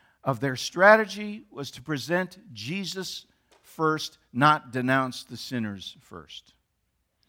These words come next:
Now, certainly, as people of biblical conviction, we must stand against evil as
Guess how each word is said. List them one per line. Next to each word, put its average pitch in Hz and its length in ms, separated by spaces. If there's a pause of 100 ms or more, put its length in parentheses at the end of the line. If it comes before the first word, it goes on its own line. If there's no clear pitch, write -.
(380)
Now, 143 100
certainly, 165 580
as 127 180 (160)
people 165 340
of 110 200
biblical 175 480
conviction, 127 720
we 131 100
must 135 280
stand 165 500
against 139 500
evil 147 480
as 117 460